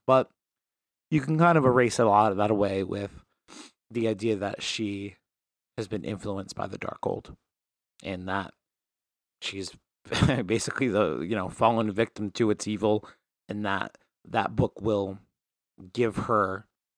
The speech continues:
the excuse or whatever, or, like, the reason, the justification for her to continue to fall into the darkness and the power that it has within it.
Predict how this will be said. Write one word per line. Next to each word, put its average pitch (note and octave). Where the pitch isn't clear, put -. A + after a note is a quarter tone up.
the F#2+
excuse -
or C3
whatever, B2+
or, E2+
like, G#2+
the A2+
reason, F#2+
the -
justification G2
for B2+
her C3
to G#2+
continue A#2+
to G#2
fall G#2+
into G2+
the F#2
darkness G2
and F#2
the F2
power G2+
that F#2+
it -
has G#2
within G2
it. G#2